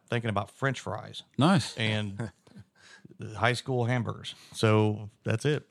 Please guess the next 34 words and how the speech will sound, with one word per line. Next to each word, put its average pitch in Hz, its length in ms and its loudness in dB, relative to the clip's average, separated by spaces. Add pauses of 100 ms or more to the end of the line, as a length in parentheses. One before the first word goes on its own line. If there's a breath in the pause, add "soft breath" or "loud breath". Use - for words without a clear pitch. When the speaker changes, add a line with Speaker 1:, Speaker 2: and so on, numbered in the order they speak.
(120)
Speaker 2:
Well, 113 100 8
Speaker 1:
That's 117 120 8
Speaker 2:
it's 120 60 2
Speaker 1:
my 156 220 12
Speaker 2:
funny 95 100 -4
when 117 160 6
you 127 60 6
think 220 200 8
about 120 240 8
music 101 360 2
and 85 100 -2
it 80 60 -6
sends 104 260 0
you 90 60 -2
back 95 240 2
to 92 80 -4
your 85 60 -2
childhood. 90 400 0
So 101 140 4
I 156 120 8
listened 127 440 2
to, 98 240 0
we're 92 80 -2
just 98 180 -4
coming 104 220 0
out 101 120 4
of 95 40 2
the 92 60 2
holiday 98 420 4
season 90 360 -2
a 85 40 -6
few 95 180 -6
weeks 95 240 -4
ago, 92 200 -4